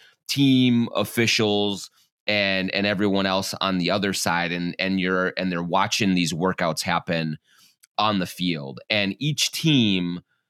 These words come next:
only gets three on-field credentials that you can stand on the turf and you can be really close up and,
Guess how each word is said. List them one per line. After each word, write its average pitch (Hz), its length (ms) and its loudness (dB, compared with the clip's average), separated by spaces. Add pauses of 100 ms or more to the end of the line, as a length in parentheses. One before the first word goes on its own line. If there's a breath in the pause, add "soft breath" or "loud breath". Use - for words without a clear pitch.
(300)
only 143 240 4
gets 127 280 -2
three 117 720 2 (180)
on-field 101 680 0
credentials 87 720 -2
that 76 120 -2
you 82 80 -4
can 85 160 -4
stand 90 300 0
on 85 80 -2
the 78 80 -6
turf 117 500 0
and 90 100 -6
you 82 60 -4
can 87 140 -2
be 90 80 4
really 92 320 2
close 92 360 -2
up 95 280 0
and, 80 240 -4